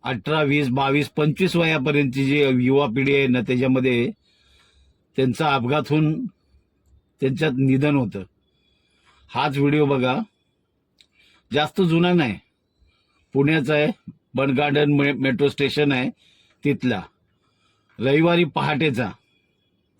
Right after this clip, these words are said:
इतकी गाडी वेगात होत असेल, ज्या वेळेला ते मेट्रो स्टेशनच्या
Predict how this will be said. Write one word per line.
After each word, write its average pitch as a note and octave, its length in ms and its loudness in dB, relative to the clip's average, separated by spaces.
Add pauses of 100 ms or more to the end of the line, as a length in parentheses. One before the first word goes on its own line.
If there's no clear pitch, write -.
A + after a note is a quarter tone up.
(1000)
इतकी F3+ 520 0
गाडी G3 460 2
वेगात E3+ 560 2
होत D#3+ 120 2 (120)
असेल, D3+ 580 2 (880)
ज्या D3 320 0
वेळेला F#3+ 260 4
ते F#3 140 2
मेट्रो F3 440 4
स्टेशनच्या E3 580 -2